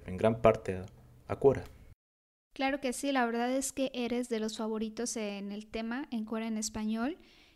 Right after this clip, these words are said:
Speaker 2: y no podíamos pasar la oportunidad de invitarte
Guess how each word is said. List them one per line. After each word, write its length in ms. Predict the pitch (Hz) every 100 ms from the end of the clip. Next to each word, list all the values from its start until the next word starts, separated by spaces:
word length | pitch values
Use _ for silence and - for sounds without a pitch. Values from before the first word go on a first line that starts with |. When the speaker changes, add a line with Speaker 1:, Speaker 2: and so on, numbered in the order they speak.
| _ _
Speaker 2:
y 440 | 240 233 226 226 220
no 200 | 226 233
podíamos 460 | 254 233 226 226 -
pasar 320 | 220 220 214
la 120 | 220
oportunidad 600 | 220 214 208 208 208 208
de 140 | 214
invitarte 840 | 208 208 202 - 202 214 220 208